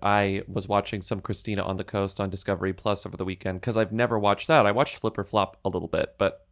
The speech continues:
Christina on the Coast was new to me. So I watched a little bit of that, and it's not good.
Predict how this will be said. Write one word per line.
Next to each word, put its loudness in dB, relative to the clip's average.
Christina 0
on 2
the -4
Coast -2
was -4
new -2
to -6
me. -6
So 0
I 8
watched 6
a 0
little 0
bit 2
of -2
that, 0
and -2
it's -8
not 2
good. 4